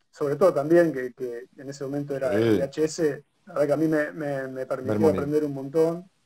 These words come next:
Speaker 2: Ujú, ujú.
Speaker 1: Eh, claro, ver moni-, ver monitor,
Speaker 2: Ver monitor
Speaker 1: escuchar las
Speaker 2: era
Speaker 1: charlas, ¿no? De los
Speaker 2: Sí, sí, sí, sí,
Speaker 1: fundamental,
Speaker 2: sí.
Speaker 1: aunque a veces se
Speaker 2: Sí.
Speaker 1: ve-, aunque a veces se veía cuando te mandaban con Larry tres,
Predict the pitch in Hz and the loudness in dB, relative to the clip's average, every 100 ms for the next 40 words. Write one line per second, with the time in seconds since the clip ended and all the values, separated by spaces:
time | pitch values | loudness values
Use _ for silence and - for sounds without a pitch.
0 | - 110 143 170 _ _ _ - 117 151 | -4 -2 -2 -4 _ _ _ -6 -4 -4
1 | - - 147 139 135 170 160 147 175 170 | -8 -4 0 0 4 6 6 6 6 6
2 | 156 151 156 170 180 165 151 160 135 120 | 2 0 2 4 4 2 6 8 8 6
3 | 101 147 147 107 95 180 160 147 147 180 | 6 8 8 8 6 6 6 2 2 4
4 | 160 139 123 - _ - - _ _ _ | 6 4 -2 -8 _ -20 -20 _ _ _
5 | _ _ _ _ - 120 107 117 - 110 | _ _ _ _ 0 0 0 -4 0 -2
6 | - 104 151 170 147 143 151 185 208 - | 0 0 4 4 4 2 4 4 4 6
7 | 160 165 139 175 170 165 202 170 156 160 | 6 6 4 4 6 6 6 2 4 6
8 | 175 160 143 143 143 165 180 165 156 170 | 6 4 2 -2 0 4 4 4 4 4
9 | 160 160 175 190 185 | 4 2 6 6 4